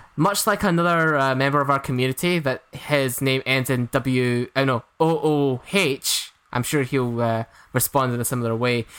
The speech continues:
I also like to draw, so I like to draw, like, sometimes fan art myself. Um,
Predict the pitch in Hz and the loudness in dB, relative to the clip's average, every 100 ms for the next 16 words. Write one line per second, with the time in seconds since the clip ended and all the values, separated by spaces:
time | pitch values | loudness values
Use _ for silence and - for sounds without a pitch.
0 | - - 202 240 240 226 208 160 135 135 | -6 0 2 2 0 -2 -2 0 0 0
1 | 160 - 143 143 147 151 139 131 143 131 | -2 0 0 0 -2 0 0 0 -2 -2
2 | 139 123 - 123 127 131 127 - 131 147 | -2 -2 0 2 2 0 -2 -2 0 0
3 | 165 - - 123 120 117 117 | -4 -10 -2 0 2 0 -4